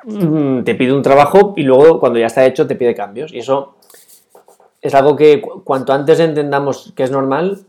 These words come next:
antes vamos a empezar a ser eficientes, porque a mí me pasaba al principio que me enfadaba mucho. Ya entraba en un trabajo que para mí era un trabajazo y me pedían una corrección. Y digo, me, como que, "Joder,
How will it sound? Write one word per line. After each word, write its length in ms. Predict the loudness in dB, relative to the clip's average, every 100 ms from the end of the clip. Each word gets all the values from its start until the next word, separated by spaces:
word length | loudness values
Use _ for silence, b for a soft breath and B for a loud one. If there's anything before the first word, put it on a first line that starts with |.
| _
antes 280 | -14 -8 -6
vamos 240 | -4 -6
a 40 | -6
empezar 340 | -6 -4 -2
a 140 | -2 -4
ser 160 | -6
eficientes, 480 | -8 -8 -8 -8 -10
porque 400 | -10 -8 -8 -8
a 120 | -6 -2
mí 100 | 0
me 80 |
pasaba 200 | 0 2
al 60 | 2
principio 300 | 0 -2 -2
que 80 | -2
me 80 | -6
enfadaba 300 | -2 0 0
mucho. 340 | -4 -8 -12 -12
Ya 120 | -12
entraba 340 | -12 -8 -6
en 60 | -4
un 60 | 0
trabajo 320 | 2 2 0
que 100 | -4
para 180 | -6 -8
mí 60 |
era 100 | -10
un 60 | -8
trabajazo 580 | -8 -6 -6 -8 -12 _ b b b b b _
y 80 | -10
me 100 | -8
pedían 240 | -6 -6
una 140 | -6 -8
corrección. 400 | -8 -12 -14 -12
Y 20 |
digo, 140 | -12
me, 240 | -12 -16 -20
como 180 | -20
que, 160 | -18 -20
"Joder, 360 | -16 -16 -16